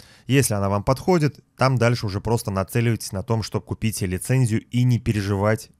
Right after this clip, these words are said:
ни, ни о чем. После установки давайте убедимся с вами, можем нажать «Просмотреть» или «Активировать». Давайте нажмем «Активировать», чтобы т-,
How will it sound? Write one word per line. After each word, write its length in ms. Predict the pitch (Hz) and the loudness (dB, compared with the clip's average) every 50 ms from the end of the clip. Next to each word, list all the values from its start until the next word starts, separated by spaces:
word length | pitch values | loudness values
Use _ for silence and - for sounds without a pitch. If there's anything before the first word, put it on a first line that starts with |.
| _ _ _ _ _ | _ _ _ _ _
ни, 460 | - - - - 98 98 101 107 110 - | -20 -14 -10 -6 -4 -2 -2 -2 -2 -4
ни 180 | - 95 98 104 | -4 -2 0 0
о 100 | 104 101 | 0 0
чем. 320 | - - 104 85 80 - | -2 -4 -8 -8 -8 -6
После 320 | - 123 151 165 - - 160 | 0 4 4 4 4 4 2
установки 480 | 151 - 147 147 151 151 131 127 - | 2 4 2 4 4 4 2 2 0
давайте 360 | 98 98 104 117 131 127 - 123 | 0 0 2 2 2 2 2 0
убедимся 500 | 107 113 117 110 120 120 104 - 104 95 | 0 0 -2 0 0 -2 0 -2 -4 -6
с 80 | - | -4
вами, 220 | 101 95 87 85 85 | -4 -4 -4 -4 -4
можем 320 | 104 120 123 104 104 107 | 0 0 0 0 0 0
нажать 280 | 107 104 104 110 92 - | -2 0 0 0 -2 0
«Просмотреть» 720 | - 117 - - 113 104 98 - 95 95 123 123 - - _ _ _ _ _ _ _ - | -2 -2 0 0 0 0 0 0 -2 -2 -2 -4 -6 -16 _ _ _ _ _ _ _ -2
или 260 | 131 135 131 127 - - | 0 2 2 0 0 -2
«Активировать». 600 | 120 123 - - 131 120 123 123 104 95 90 92 | -4 -4 -2 0 0 2 4 4 2 2 0 0
Давайте 360 | 107 113 120 123 120 - 113 | 0 2 2 2 2 0 -4
нажмем 220 | 107 101 110 107 - | -2 -2 -2 -2 -2
«Активировать», 520 | 107 98 - - 117 104 127 156 170 139 | -4 -6 -4 -4 -2 -2 0 -2 -2 -4
чтобы 260 | - - 113 101 104 | -4 -6 -6 -6 -6
т-, 200 | - - - - | -6 -8 -14 -14